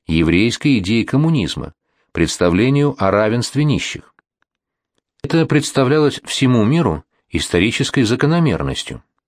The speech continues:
Да, республика нищих воров может существовать некое время, отказываясь платить по международным обязательствам – аннулировав интернациональные концессии,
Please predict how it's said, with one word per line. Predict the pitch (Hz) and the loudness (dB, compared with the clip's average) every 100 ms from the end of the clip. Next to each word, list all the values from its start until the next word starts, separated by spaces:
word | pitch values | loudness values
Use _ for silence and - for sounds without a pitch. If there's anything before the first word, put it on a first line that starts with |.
| _ _ _ _ _ - | _ _ _ _ _ -6
Да, | 78 78 65 _ _ _ _ | -2 -2 -2 _ _ _ _
республика | 85 82 - 127 156 160 135 120 | -2 0 0 0 2 2 2 0
нищих | 131 151 - - | 2 0 -2 0
воров | 101 95 92 117 - _ _ _ | 0 2 2 -2 -8 _ _ _
может | - 98 143 160 | -2 0 2 0
существовать | - - 156 - 139 151 143 | -2 -2 -2 0 0 0 0
некое | 143 156 151 | -2 0 0
время, | 147 90 69 - | 0 -2 -4 -6
отказываясь | 85 - 104 110 131 127 | -8 -2 0 2 2 0
платить | - 107 90 117 123 | 0 0 0 -4 -4
по | - 107 | 0 2
международным | 104 90 95 95 92 104 107 | 2 2 2 2 2 0 0
обязательствам – | 120 139 139 - - - - - _ _ _ | 0 0 -2 -4 -8 -8 -12 -14 _ _ _
аннулировав | - 85 85 95 131 135 135 - _ _ | -2 0 2 2 2 2 -2 -8 _ _
интернациональные | 120 117 127 117 101 123 117 123 139 135 | -2 0 0 0 0 0 0 0 -2 0
концессии, | 110 87 95 82 - 101 104 | -2 0 0 0 0 -4 -6